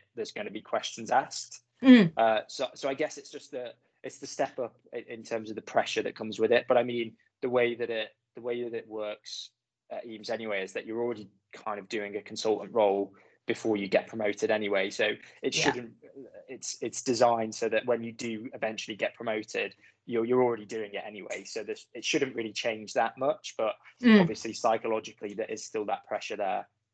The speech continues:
Speaker 2: Yeah, absolutely. And, you know, you've always been one to take accountability for your own performance, and you probably put yourself under more pressure than we've <laughs> ever put you under, but,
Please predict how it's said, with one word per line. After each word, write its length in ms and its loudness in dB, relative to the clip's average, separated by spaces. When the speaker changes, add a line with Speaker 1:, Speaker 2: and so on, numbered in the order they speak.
Speaker 2:
Yeah, 260 6
absolutely. 760 6
And, 140 6
you 100 8
know, 80 8
you've 280 8
always 240 8
been 180 6
one 180 8
to 120 0
take 260 0
accountability 960 6
for 100 4
your 160 12
own 120 10
performance, 680 8
and 120 6
you 160 6
probably 380 6
put 160 4
yourself 380 8
under 180 4
more 160 0
pressure 400 4
than 220 4
we've 180 10
<laughs> 80 12
ever 180 8
put 220 8
you 160 8
under, 300 6
but, 200 8